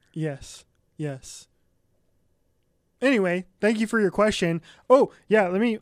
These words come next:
let me make sure I mention who actually asked us that question. Um, he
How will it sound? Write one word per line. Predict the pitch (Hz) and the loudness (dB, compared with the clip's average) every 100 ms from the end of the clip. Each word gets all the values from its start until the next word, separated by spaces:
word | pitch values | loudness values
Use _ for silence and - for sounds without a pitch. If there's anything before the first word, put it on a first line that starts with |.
| - | -4
let | 202 | 0
me | 226 | 0
make | 220 208 | 0 0
sure | 226 202 | 0 0
I | |
mention | 190 185 196 | 0 -2 -2
who | 180 180 185 | -2 -2 -2
actually | 175 170 175 170 | -4 -4 -8 -6
asked | 160 - | -6 -6
us | 170 156 | -8 -6
that | 147 147 | -10 -8
question. | 160 156 - 190 190 _ _ _ _ _ | -8 -8 -8 -8 -10 _ _ _ _ _
Um, | 156 151 143 139 139 - _ _ _ | -4 -2 -4 -6 -10 -14 _ _ _
he | - 175 180 180 | -8 -4 -2 -4